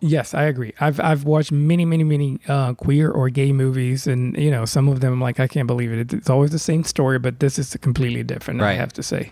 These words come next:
Speaker 2: There's a lot of queer, um, romance movies that really emphasize the one, like, the
Speaker 1: Yes.
Speaker 2: one guy that's gonna complete you and make you, you know, happy for the rest of your life. And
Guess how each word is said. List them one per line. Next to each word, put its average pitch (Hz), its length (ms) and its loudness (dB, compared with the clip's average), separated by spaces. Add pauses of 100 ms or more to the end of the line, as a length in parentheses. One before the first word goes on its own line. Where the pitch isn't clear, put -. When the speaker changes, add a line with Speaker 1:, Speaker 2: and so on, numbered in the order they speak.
(100)
Speaker 2:
There's 143 180 2
a 139 80 2
lot 143 320 2
of 156 240 -2
queer, 139 560 2
um, 110 340 0
romance 117 580 0
movies 107 340 0
that 110 220 -2
really 143 400 4
emphasize 107 640 0
the 104 300 0
one, 98 440 2
like, 82 280 -6
the 90 120 -2
Speaker 1:
Yes. 143 220 2
Speaker 2:
one 120 340 4
guy 101 360 2
that's 85 220 -8
gonna 92 180 -4
complete 107 420 -2
you 101 120 2
and 95 120 2
make 95 240 0
you, 92 320 0
you 98 120 0
know, 87 100 2
happy 90 320 -2
for 98 120 -2
the 90 80 0
rest 87 200 0
of - 40 -6
your 85 140 -2
life. 80 400 -4
And 92 360 0